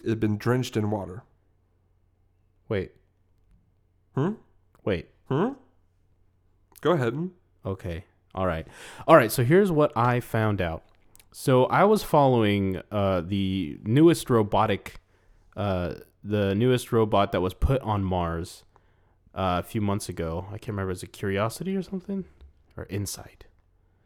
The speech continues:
Speaker 2: Either way, one of the new rovers that was put on there.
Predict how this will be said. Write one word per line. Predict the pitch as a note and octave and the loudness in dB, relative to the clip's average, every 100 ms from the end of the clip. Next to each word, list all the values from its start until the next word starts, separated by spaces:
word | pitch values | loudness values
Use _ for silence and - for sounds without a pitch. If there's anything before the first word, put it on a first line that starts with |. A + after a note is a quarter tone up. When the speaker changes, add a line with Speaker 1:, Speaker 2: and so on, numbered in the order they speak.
| _ | _
Speaker 2:
Either | - A#3+ | 4 8
way, | A3+ C3 E2 - _ _ - - _ _ | 8 6 2 -6 _ _ -18 -18 _ _
one | B2+ F#3+ | 2 6
of | G3+ | 8
the | |
new | G3 G3+ | 8 8
rovers | F#3 E3 D3+ C3 | 8 8 6 4
that | C3+ | 2
was | B2 | 2
put | - C#3+ A2+ | 0 0 2
on | A2+ G#2+ | 2 0
there. | G2 F2+ F#2 | 0 -2 -6